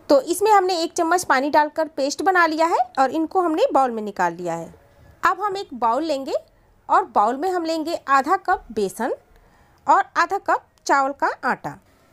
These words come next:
इसमें कुछ मसाले डालेंगे, तो हम इसमें डाल रहे हैं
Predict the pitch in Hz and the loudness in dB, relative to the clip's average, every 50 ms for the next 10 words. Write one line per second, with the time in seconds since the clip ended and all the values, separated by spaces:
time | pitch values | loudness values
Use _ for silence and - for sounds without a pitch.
0 | _ _ _ - - - - - - 359 - 403 415 427 415 440 415 - 427 359 | _ _ _ -20 -20 -20 -10 0 0 2 2 4 2 2 4 2 2 2 2 0
1 | 339 - 320 285 302 349 381 392 359 349 349 349 339 392 571 640 - - - - | 2 4 2 2 2 2 0 0 0 0 -2 -4 -2 0 -2 -2 -2 -10 -20 -20
2 | - - 320 285 349 349 349 359 359 370 381 359 339 330 330 339 339 359 466 622 | -10 -8 -2 0 0 0 0 0 0 0 2 4 4 4 4 0 -2 -2 -2 -4